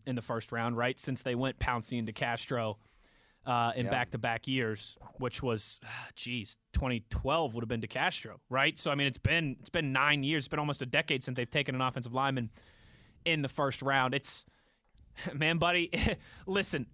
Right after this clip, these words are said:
Speaker 1: this is the way that it is in the National Football League, right? Like, every team has a lot of these same similar conversations, but when you consider, I think, a lot of the high-profile retirements, you know, in Pouncey and, and Vance and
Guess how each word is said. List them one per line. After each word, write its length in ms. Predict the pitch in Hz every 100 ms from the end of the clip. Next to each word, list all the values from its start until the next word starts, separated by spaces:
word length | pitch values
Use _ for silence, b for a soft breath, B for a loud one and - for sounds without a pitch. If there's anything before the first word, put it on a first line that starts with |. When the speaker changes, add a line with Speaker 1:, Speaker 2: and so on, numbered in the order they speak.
| - - 208 220
Speaker 1:
this 200 | 240 311
is 80 | 277
the 80 | 226
way 180 | 220 208
that 120 | 170
it 80 | 139
is 180 | 156 185
in 60 | 190
the 60 |
National 340 | 185 185 190 180
Football 320 | 196 202 190
League, 200 | 202 190
right? 160 | 190 196
Like, 180 | 185 -
every 300 | 254 233 208
team 360 | - 214 208 175
has 200 | 170 165
a 40 |
lot 240 | 156 165 165
of 120 | 147
these 220 | 165 151
same 640 | - 180 170 165 156 143 120
similar 420 | - - 190 160 139
conversations, 880 | 175 156 131 - 160 147 143 110
but 260 | - 165 147 b b b b b b
when 140 | 160 185
you 80 |
consider, 480 | 208 208 - 214 196
I 80 | 170
think, 180 | 190 160
a 40 |
lot 280 | 139 143 160
of 100 | 147
the 260 | 147 139 113 _ -
high-profile 640 | 156 160 170 151 160 143
retirements, 840 | 131 127 - 151 160 156 151 - -
you 80 | 147
know, 140 | 131
in 80 | 120
Pouncey 520 | 165 160 151 170 147
and, 80 | 135
and 240 | 127 123
Vance 500 | 117 160 160 151 143
and 160 | 123